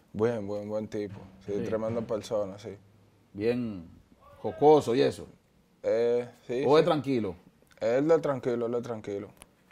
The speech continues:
Speaker 2: Tranquilo.
Speaker 1: Él es
Speaker 2: Pero,
Speaker 1: tranquilo.
Speaker 2: ¿con los novatos es bien?
Speaker 1: Sí, él es bien con todo el mundo, ese muchacho no, no, no se mete en nada de eso.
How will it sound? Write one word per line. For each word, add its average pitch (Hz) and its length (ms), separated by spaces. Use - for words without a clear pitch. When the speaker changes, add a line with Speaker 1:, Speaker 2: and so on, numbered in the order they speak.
Speaker 2:
Tranquilo. 92 340
Speaker 1:
Él 101 60
es 107 40
Speaker 2:
Pero, 123 80
Speaker 1:
tranquilo. 123 440
Speaker 2:
¿con 123 140
los 127 80
novatos 151 420
es 160 40
bien? 131 260
Speaker 1:
Sí, 127 280
él 107 120
es 117 80
bien 120 160
con 117 160
todo 123 100
el 117 60
mundo, 110 320
ese 113 100
muchacho 110 400
no, 104 220
no, 101 260
no 120 160
se 120 100
mete 117 220
en 107 100
nada 107 160
de 98 220
eso. 101 240